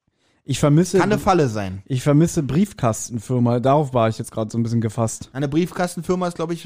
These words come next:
Speaker 2: äh, was Illegales,
Speaker 1: Mhm.
Speaker 2: weil du kannst
Speaker 1: Hatte
Speaker 2: nicht
Speaker 1: Ken Jepsen zum Beispiel,
Speaker 2: Ja.
Speaker 1: ähm, <laughs> in der Blücherstraße in Berlin-Kreuzberg war
Speaker 2: Ich
Speaker 1: das
Speaker 2: stell mir
Speaker 1: gemeldet.
Speaker 2: eigentlich als Briefkastenfirma vor, einfach jemand, der eine Firma hat, die Briefkästen herstellt.
Speaker 1: Mhm.
Speaker 2: <laughs> Ich hab eine Briefkastenfirma.
Speaker 1: Ein, ein, warum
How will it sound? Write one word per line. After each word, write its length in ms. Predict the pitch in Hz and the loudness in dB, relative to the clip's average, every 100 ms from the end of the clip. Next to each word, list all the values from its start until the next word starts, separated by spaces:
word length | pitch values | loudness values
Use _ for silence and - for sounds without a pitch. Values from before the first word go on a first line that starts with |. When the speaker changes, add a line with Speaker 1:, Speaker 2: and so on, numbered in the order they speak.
| 151 | -12
Speaker 2:
äh, 280 | 160 160 151 | -10 -10 -8
was 160 | 156 | -8
Illegales, 500 | 196 165 127 117 110 | 0 0 0 -2 0
Speaker 1:
Mhm. 160 | 131 143 | 4 4
Speaker 2:
weil 60 | 147 | 4
du 60 | 202 | 4
kannst 100 | 190 | 2
Speaker 1:
Hatte 140 | 165 151 | 2 2
Speaker 2:
nicht 80 | - | 2
Speaker 1:
Ken 160 | 185 | 4
Jepsen 320 | 185 - 220 | 4 2 0
zum 120 | 147 131 | 4 4
Beispiel, 500 | 123 117 120 113 120 | 4 2 0 0 -2
Speaker 2:
Ja. 220 | 127 120 | -2 -2
Speaker 1:
ähm, 520 | 123 131 135 131 131 | 0 0 2 2 2
<laughs> 160 | 131 151 | 2 2
in 200 | 180 147 | 4 4
der 100 | 139 | 2
Blücherstraße 680 | 147 208 175 - 127 123 123 | 2 2 0 0 0 0 2
in 60 | |
Berlin-Kreuzberg 600 | 131 135 127 165 185 151 123 | 2 2 2 0 2 0 2
war 100 | 123 | 2
Speaker 2:
Ich 60 | |
Speaker 1:
das 20 | 120 | 2
Speaker 2:
stell 160 | - | 2
mir 80 | 175 | 4
Speaker 1:
gemeldet. 120 | - 160 | 2 -2
Speaker 2:
eigentlich 160 | 156 | -6
als 120 | 139 - | -8 -4
Briefkastenfirma 1000 | 170 202 - 135 - 135 147 143 147 | -4 -2 -2 -4 -4 -2 0 2 0
vor, 320 | 135 143 156 - | -2 -2 -2 -2
einfach 320 | 131 127 127 | -2 0 -2
jemand, 400 | 123 139 147 151 - - | 0 2 0 -2 -12 -16
der 160 | 127 135 | -4 -2
eine 100 | 139 | 0
Firma 300 | 147 147 147 | 2 2 0
hat, 100 | 139 | -2
die 60 | |
Briefkästen 560 | 139 196 - 127 - 117 | -4 -4 -2 -4 -2 -4
herstellt. 500 | 110 160 185 190 214 - | 0 4 6 6 4 0
Speaker 1:
Mhm. 80 | 294 | -4
Speaker 2:
<laughs> 540 | 294 - 247 - _ | -4 -10 -12 -14 _
Ich 140 | - 175 | -2 0
hab 100 | 180 | 2
eine 60 | 214 | 0
Briefkastenfirma. 1080 | 202 202 - 160 - - _ _ - 139 156 | 0 -6 0 -2 -2 -16 _ _ -2 0 2
Speaker 1:
Ein, 160 | 151 | 2
ein, 140 | - - 165 240 202 | 2 0 2 0 2
warum 160 | 240 | 2